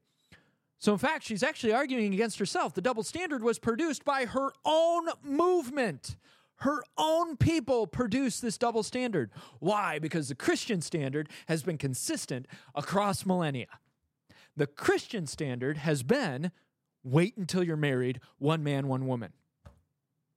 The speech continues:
That's it. No pressure, right? Outside of holding up the standard, which seems fairly consistent. There's no men you should, women you shouldn't, or women you should, men you shouldn't. There's none of that.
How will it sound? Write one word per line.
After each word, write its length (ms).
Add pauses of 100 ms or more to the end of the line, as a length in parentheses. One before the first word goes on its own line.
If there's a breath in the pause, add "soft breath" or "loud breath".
(600)
That's 160
it. 180 (1300)
No 220
pressure, 560 (800)
right? 340 (220)
Outside 340
of 80
holding 340
up 200
the 80
standard, 500 (180)
which 280 (240 soft breath)
seems 340
fairly 400
consistent. 720 (680 soft breath)
There's 220
no 140
men 240
you 80
should, 300
women 260
you 80
shouldn't, 260
or 140
women 260
you 80
should, 300
men 240
you 40
shouldn't. 320 (240 soft breath)
There's 160
none 140
of 80
that. 360